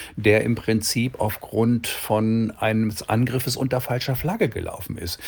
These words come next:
Das wäre ja nicht das erste Mal, auch in diesem Jahrhundert nicht und auch in den vorherigen Jahrhunderten nicht. Das ist ja nichts Ungewöhnliches, dass so etwas stattfindet. Und hier muss man ja sehen, wie ist die Gemengelage, wo liegen die Interessen und wer hat die Motive?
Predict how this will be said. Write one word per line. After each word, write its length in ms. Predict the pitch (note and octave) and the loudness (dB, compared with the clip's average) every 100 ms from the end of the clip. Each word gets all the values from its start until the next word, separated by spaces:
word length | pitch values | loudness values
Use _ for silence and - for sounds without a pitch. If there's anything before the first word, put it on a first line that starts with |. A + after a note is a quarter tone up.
| - | -4
Das 160 | - F#2+ | -2 2
wäre 220 | B2 B2 | 4 4
ja 100 | B2+ | 4
nicht 180 | C#3 - | 2 0
das 120 | D3 | -4
erste 360 | - F#3 - E2 | -2 -2 -2 -2
Mal, 320 | D#2+ D2 F2 | -4 -6 -2
auch 240 | A#2 A#2 | 0 2
in 120 | C#3 C3 | 0 0
diesem 280 | F#3 C3+ | -2 -2
Jahrhundert 520 | F#2+ D#2 F2+ F#2+ F2+ G2+ | -2 -4 -6 -6 -6 -6
nicht 160 | F2 | -4
und 120 | B2 | -2
auch 200 | - A#2 | 0 2
in 80 | C3+ | 2
den 100 | B2 | 0
vorherigen 540 | A#2 F3 D3+ G#2 F#2+ F#2 | 2 2 2 2 0 -2
Jahrhunderten 580 | E2+ F2 F#2 - F#2+ | -2 -2 -2 -4 -6
nicht. 260 | G2 F#2+ - - - | -6 -8 -8 -12 -6
Das 160 | A2+ D3+ | -4 -2
ist 100 | - | 0
ja 120 | B2 | 2
nichts 280 | D3+ - - | 0 -2 -4
Ungewöhnliches, 880 | F3+ F#3+ C#3+ F#2 F2 F#2+ F#2 F#2+ | 2 2 2 0 -2 -6 -6 -6
dass 160 | - F2+ | -4 -4
so 140 | G2 | -4
etwas 280 | E2+ - F2 | -6 -4 -4
stattfindet. 600 | - F2+ - A#2+ B2 D3 - - - | 0 -2 0 2 2 2 -2 -12 0
Und 180 | A#2+ A2+ | 2 2
hier 200 | E3 A#3 | 2 2
muss 220 | G#3+ - | 0 0
man 160 | F3 | 0
ja 140 | D#3+ C3+ | 2 2
sehen, 320 | B2+ B2+ A2+ | 0 0 0
wie 120 | C3 | -2
ist 180 | F3 - | -4 -2
die 80 | C3+ | -2
Gemengelage, 840 | B2 G#2+ B2+ D#3+ C#3+ B2+ C3 B2+ | 0 2 2 2 2 0 0 0
wo 100 | A2+ | 0
liegen 280 | A#2 A2+ A2+ | 0 0 -2
die 120 | G2 | -2
Interessen 640 | F#2 F#2 - A#2 B2+ A#2+ - - - | -4 -2 2 2 4 2 0 -8 -2
und 180 | G#2 | 2
wer 140 | A2+ A2+ | 4 2
hat 140 | A#2 | 2
die 80 | A2 | 2
Motive? 680 | G#2 G#2+ - C3 F#2+ - | 2 0 2 2 2 0